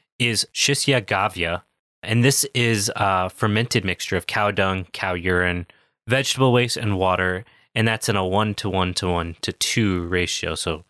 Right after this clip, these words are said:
the only thing that's two in that ratio is the water. Everything else is one. And it's generally prepared by chopping and fermenting weeds and water along with cow dung and urine. Now, these are strained and then sprayed or treated like a drench,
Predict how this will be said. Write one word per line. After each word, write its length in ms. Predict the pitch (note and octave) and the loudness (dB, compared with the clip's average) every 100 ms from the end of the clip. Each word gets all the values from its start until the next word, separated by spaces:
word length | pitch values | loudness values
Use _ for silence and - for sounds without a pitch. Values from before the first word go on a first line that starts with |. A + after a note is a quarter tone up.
| _ | _
the 80 | G#2+ | 2
only 160 | A#2+ A2+ | 2 2
thing 180 | A#2+ | 0
that's 220 | G#2 - - | 0 0 -2
two 280 | - A2 | 0 2
in 80 | G2+ | 2
that 140 | F#2+ F#2+ | 2 2
ratio 380 | G2 - G2 | 0 0 0
is 120 | F2+ - | 0 0
the 100 | E2+ | 2
water. 420 | E2+ D#2 - - _ - | 2 0 -4 -16 _ -6
Everything 360 | G2 G2+ G2 | -2 0 0
else 220 | F#2+ E2+ F#2 | -2 0 0
is 120 | F2+ | 0
one. 300 | F2 D#2+ - _ _ _ _ - | -2 -4 -10 _ _ _ _ -4
And 120 | C3+ | -2
it's 160 | B2 - | 0 0
generally 320 | D3 D3 C#3 | 2 2 2
prepared 360 | - - G2+ G2 | 0 -2 0 0
by 140 | F#2 | 0
chopping 480 | F2 - F#2 - F2+ | -2 -2 -2 0 -2
and 80 | E2 | -2
fermenting 460 | G2 F#2 F2 F#2+ | -2 -2 0 -2
weeds 320 | F2 F2+ F2+ F2+ | 0 -2 0 0
and 120 | F2+ | 2
water 300 | F2+ F2+ F2+ | 2 2 0
along 380 | F2 F#2 F2 F2+ | 0 0 0 0
with 160 | F#2 | -2
cow 200 | - G2 | -2 -2
dung 220 | F#2 F#2 | 0 -2
and 120 | F#2+ A2 | 0 0
urine. 320 | B2+ E2 - _ _ _ _ _ | 0 -2 -8 _ _ _ _ _
Now, 200 | A#2 G#2 | -2 -2
these 260 | G2 A#2 B2+ | 0 0 2
are 80 | A#2 | 2
strained 480 | - - G#2+ A2+ | 2 0 0 0
and 180 | A#2+ G#2 | -2 0
then 140 | F#2+ F#2 | 0 -2
sprayed 480 | - - C3+ C3 - | -2 2 2 0 0
or 240 | B2 C3 | 2 2
treated 400 | - - G#2 G2+ | 2 0 0 2
like 160 | F#2 F2+ | 0 0
a 40 | |
drench, 460 | F2+ F#2+ F#2 F2+ | -2 -2 -2 -4